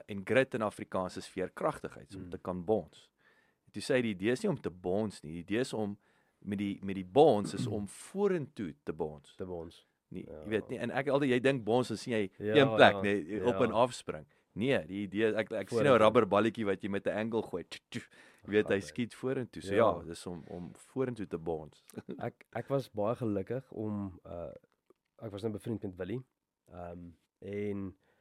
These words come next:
Speaker 2: so, so hulle is die eienaar van, van Averbag, Copper Clover, hierdie, hierdie sentrum ook. Uh, en, jy weet, hy was maar altyd daar en baie raad gegee, wat op, op dowe oor geval het en, en wat
Speaker 1: Hmm.
Speaker 2: ek dalk nie ter harte geneem het nie. En,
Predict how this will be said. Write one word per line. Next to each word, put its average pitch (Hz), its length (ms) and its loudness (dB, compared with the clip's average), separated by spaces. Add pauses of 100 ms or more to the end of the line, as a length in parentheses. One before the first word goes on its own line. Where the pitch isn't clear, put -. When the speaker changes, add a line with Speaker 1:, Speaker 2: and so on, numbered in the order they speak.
(140)
Speaker 2:
so, 107 480 -4
so - 140 -8
hulle 101 100 -4
is 101 80 -6
die 110 100 -4
eienaar 101 220 -2
van, 85 320 -12
van - 160 -14
Averbag, 104 480 -6
Copper - 220 -12
Clover, 107 300 -2
hierdie, 87 380 -8
hierdie 95 160 -10
sentrum 101 420 -4
ook. 104 180 -8 (640)
Uh, 85 360 -12 (100)
en, 101 540 -6 (1900)
jy 127 100 0
weet, 120 80 -2
hy 120 100 4
was 139 160 0
maar 143 140 4
altyd 139 280 2
daar 107 340 2 (640)
en 104 680 -4 (100)
baie 113 240 4
raad 98 260 0
gegee, 98 320 -8 (640)
wat 101 160 -6
op, 95 80 -8 (220)
op 98 120 -12
dowe 101 240 -6
oor 98 220 -4
geval 95 380 -6
het 95 160 -8
en, 71 200 -14 (140)
en 80 100 -14
wat 80 120 -12
Speaker 1:
Hmm. 95 80 -8
Speaker 2:
ek 87 40 -12
dalk 92 180 -4
nie 110 100 -6
ter 98 120 -6
harte 90 240 -6
geneem 95 280 -6
het 92 120 -10
nie. 90 140 -8
En, 71 160 -14